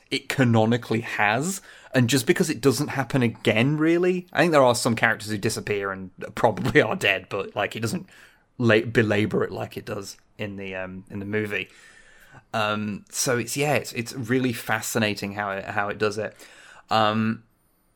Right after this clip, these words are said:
now, of course, it ends with Optimus Prime coming back. Um, that's not really a spoiler because,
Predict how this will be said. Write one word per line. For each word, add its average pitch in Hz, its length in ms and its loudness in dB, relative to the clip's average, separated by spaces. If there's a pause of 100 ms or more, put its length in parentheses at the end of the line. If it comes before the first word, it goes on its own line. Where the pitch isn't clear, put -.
(540)
now, 135 200 4
of 131 60 2
course, 139 280 4
it 143 60 2
ends 120 460 2
with 117 160 0
Optimus 117 380 0
Prime 107 480 0 (100)
coming 110 260 2
back. 98 480 2
Um, 101 180 -2
that's 107 200 -2
not 117 220 4
really 110 260 4
a 104 60 2
spoiler 110 460 4
because, 107 480 0